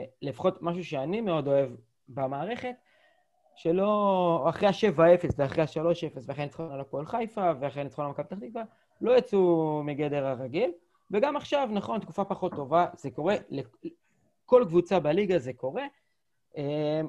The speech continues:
שיש, אה, נפילת מתח, שיש, אה, אה, ירידה ביכולת, אה, וגם סביב מכבי נתניה היה היי מסוים של, אה, שערים וכדורגל התקפי. עכשיו, הכדורגל ההתקפי נשאר, נגד הפועל חדרה אומנם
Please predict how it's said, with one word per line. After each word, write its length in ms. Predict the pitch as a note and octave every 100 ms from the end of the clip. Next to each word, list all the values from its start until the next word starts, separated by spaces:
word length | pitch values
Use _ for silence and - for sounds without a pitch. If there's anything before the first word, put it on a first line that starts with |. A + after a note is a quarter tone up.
| -
שיש, 320 | F#3+ F#3+ -
אה, 200 | F#3 F3
נפילת 400 | D#3+ - D#3+ D3+
מתח, 460 | D#3+ E3 E3 D#3+ -
שיש, 360 | B2 C#3 - D3+
אה, 280 | C#3+ C#3 C3+
אה, 600 | C#3 C3+ C3+ C3 C3 C3 C3+ _ _ -
ירידה 420 | D3+ D3 D3 D3+
ביכולת, 880 | D3 D3+ C#3 - G#3+ A3+ A#3 A3+ - _ _ _ _ _ _ _ -
אה, 340 | D3 C#3 C#3 C#3
וגם 320 | C#3 D3+ D3+ C#3+
סביב 340 | B2+ E3 E3+
מכבי 240 | E3 E3+
נתניה 260 | D#3+ F3 E3
היה 280 | D#3 B2 F#3
היי 100 | A3
מסוים 560 | F3+ - D3+ D3 C3+
של, 320 | A#2+ C3 B2 B2
אה, 340 | B2 B2 B2+
שערים 800 | A#2 A#2+ B2 D3+ C#4+ A#3+ E3+ C3+ A#2
וכדורגל 1120 | C3 B2+ B2 B2 B2 B2+ A#2+ C3 B2+ C#3 C#3+
התקפי. 460 | B2+ C3+ - A3+ E4 - _ _ _
עכשיו, 160 | F#3
הכדורגל 400 | F3 F#3 G#3+ A3+
ההתקפי 360 | G#3+ - E3+ F#3
נשאר, 580 | E3+ - E3+ D3 C3+ C#3 -
נגד 220 | E3 F#3+
הפועל 200 | F3 F3+
חדרה 300 | E3+ F3 F#3
אומנם 440 | - C#3+ E3+ E3+